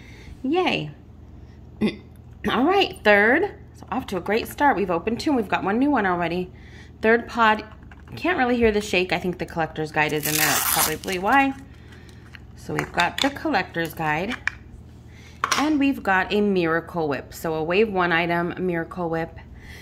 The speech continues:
So it's a duplicate for me, but still really good. We like it.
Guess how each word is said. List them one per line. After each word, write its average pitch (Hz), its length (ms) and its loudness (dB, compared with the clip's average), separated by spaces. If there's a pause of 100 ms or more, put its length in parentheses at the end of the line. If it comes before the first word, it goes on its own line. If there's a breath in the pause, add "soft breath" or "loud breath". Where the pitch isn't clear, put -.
(120)
So 180 140 -8
it's 185 100 -4
a 262 60 4
duplicate 226 560 0
for 208 120 2
me, 202 120 2
but 208 160 -8
still 339 280 2
really 220 260 4
good. 156 360 0
We 190 100 -4
like 165 260 -2
it. 170 180 -2